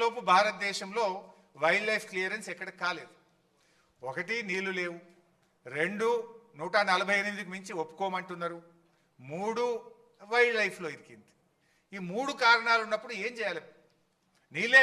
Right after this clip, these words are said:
లేవు, నీళ్లు లేని చోట ప్రాజెక్ట్ కట్టాలనా? కాంగ్రెస్ పార్టీ తప్పు చేసింది. నీళ్లు లేని చోట, వైల్డ్ లైఫ్ సమస్యలో ఉన్న చోట, అంతర్రాష్ట్ర ఇబ్బందులు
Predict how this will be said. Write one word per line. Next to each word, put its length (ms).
లేవు, 200
నీళ్లు 200
లేని 180
చోట 120
ప్రాజెక్ట్ 320
కట్టాలనా? 340
కాంగ్రెస్ 480
పార్టీ 240
తప్పు 240
చేసింది. 360
నీళ్లు 320
లేని 340
చోట, 220
వైల్డ్ 360
లైఫ్ 220
సమస్యలో 560
ఉన్న 100
చోట, 200
అంతర్రాష్ట్ర 840
ఇబ్బందులు 400